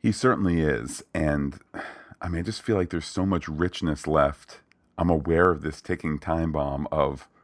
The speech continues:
there's only thirteen episodes. We only have three to go.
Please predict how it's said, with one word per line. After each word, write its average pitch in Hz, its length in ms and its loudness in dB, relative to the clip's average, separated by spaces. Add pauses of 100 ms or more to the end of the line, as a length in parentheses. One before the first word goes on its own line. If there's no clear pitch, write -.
(100)
there's 71 180 -6
only 80 180 -2
thirteen 76 400 -2
episodes. 69 500 -2
We 71 100 -6
only 73 180 -4
have 71 160 -6
three 76 260 -8
to - 120 -16
go. 76 420 0